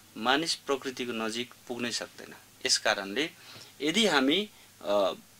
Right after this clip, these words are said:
सूर्य, वनस्पति र पानीको महत्त्वलाई बुझ्न चाहन्छौँ भने हामीले ध्यान, योग र साधना गर्नै पर्छ र त्यसैको सङ्केत हो यो।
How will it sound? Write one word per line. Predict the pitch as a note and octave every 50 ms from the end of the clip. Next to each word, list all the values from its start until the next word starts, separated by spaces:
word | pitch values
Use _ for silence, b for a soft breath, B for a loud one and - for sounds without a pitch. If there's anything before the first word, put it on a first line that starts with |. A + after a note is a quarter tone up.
| - -
सूर्य, | - - - E3 F3 F3+ G#3 G3+
वनस्पति | F3+ E3 D3+ D3 D#3+ D#3+ - - F3+ F3 - G3
र | F#3 F3
पानीको | - - D#3 D3 D3+ D3+ D#3+ D3+ - D3
महत्त्वलाई | C#3 C3+ B2+ C3 C3+ - - D3 C#3 C3 A#2+
बुझ्न | A#2+ A#2+ B2 A#2+ B2 B2+ B2+ B2 A2+
चाहन्छौँ | G#2+ - - - A2+ A#2 C3 D3 C#3+ C#3+ D3 C3+ A2
भने | F2 - F#2 F#2 G2+ B2+ D3+ D3+ b b b b b b b -
हामीले | - G#2+ A2 A2+ A2 A2+ A2+
ध्यान, | G#2+ - - - - G2+ A2+ C3+ D#3
योग | E3+ E3 C3 B2 A#2 A2 G#2
र | G2+
साधना | - - G2+ F#2 F2 - F#2+ A#2 D3+ - - - - - - - -
गर्नै | A2 G#2 G#2+ A#2+ A#2
पर्छ | A2 - B2 B2 - F#3+ G#3+ B B B B B -
र | A#2
त्यसैको | G#2+ - - D3 C3+ - D3+ C3+ - A#2+
सङ्केत | G#2+ - - B2 A2 G#2+ G2 - A2+ G#2 - -
हो | G#2 G#2+ - - - - - - - - -
यो। | - F2+ E2 -